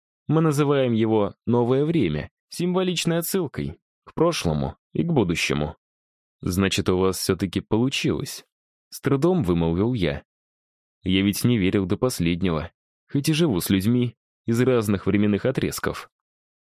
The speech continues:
«Получилось», кивнул Носовский. «И теперь мы творим историю, господин Лихачевский».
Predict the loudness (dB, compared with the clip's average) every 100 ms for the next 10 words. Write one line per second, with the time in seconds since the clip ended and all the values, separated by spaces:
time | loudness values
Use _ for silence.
0 | _ -2 0 0 0 0 0 -6 -14 _
1 | _ _ -4 0 0 2 0 0 -2 -4
2 | -6 -6 -10 _ _ -8 -2 0 2 2
3 | 2 2 2 2 0 0 0 2 0 -2
4 | -2 0 0 0 0 -2 -4 -6 -8 -10